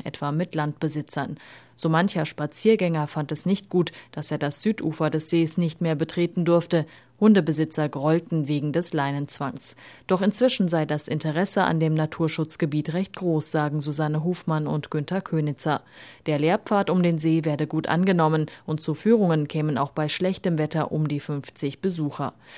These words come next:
Mit all diesen Ergebnissen sind die beiden offenbar sehr zufrieden.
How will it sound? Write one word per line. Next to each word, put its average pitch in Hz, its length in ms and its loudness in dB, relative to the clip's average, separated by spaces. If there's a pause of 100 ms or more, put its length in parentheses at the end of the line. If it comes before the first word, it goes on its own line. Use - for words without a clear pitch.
(180)
Mit 135 100 -2
all 220 180 4
diesen 214 280 2
Ergebnissen 160 720 0
sind 147 220 -4
die 147 60 -2
beiden 151 380 0
offenbar 143 500 -4
sehr 139 260 -6
zufrieden. 151 680 -4